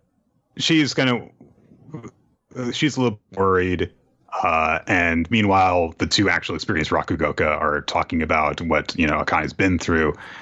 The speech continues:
And, uh, Gurika says that the last time that he saw Akane, she said that she's managed to turn Jugemu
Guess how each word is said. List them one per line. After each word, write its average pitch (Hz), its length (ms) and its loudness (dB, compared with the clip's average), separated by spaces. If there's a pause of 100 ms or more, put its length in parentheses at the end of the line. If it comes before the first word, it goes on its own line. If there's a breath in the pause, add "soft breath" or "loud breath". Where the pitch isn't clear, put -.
(220 loud breath)
And, 78 400 0
uh, 76 380 2 (300)
Gurika 110 340 0
says 87 440 -4
that 90 160 -2
the 87 80 0
last 90 380 0
time 85 300 -2
that 73 80 -6
he 73 100 -8
saw 135 380 2
Akane, 101 380 0
she - 180 -2
said 85 460 0
that 80 300 -2
she's 82 300 0
managed 82 320 0
to - 80 -4
turn 107 540 0
Jugemu 82 760 0